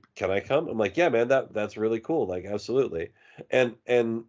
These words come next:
I wanna make it clear, like, absolutely, it was, I'm really glad he was there.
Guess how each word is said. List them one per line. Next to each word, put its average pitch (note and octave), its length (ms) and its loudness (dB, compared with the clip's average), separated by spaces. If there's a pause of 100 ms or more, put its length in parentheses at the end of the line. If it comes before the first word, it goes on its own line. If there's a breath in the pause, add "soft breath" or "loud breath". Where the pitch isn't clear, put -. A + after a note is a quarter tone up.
I A#2+ 100 0
wanna D3 260 4
make B2+ 220 0
it G#2 160 -8
clear, G#2+ 160 -2
like, F#2 240 -6
absolutely, A2+ 580 -2
it F2+ 60 -4
was, F#2 320 -4
I'm G2 260 -6
really A#2+ 260 4
glad F#2+ 300 0
he F2 120 -12
was E2 240 -8
there. F#2 340 0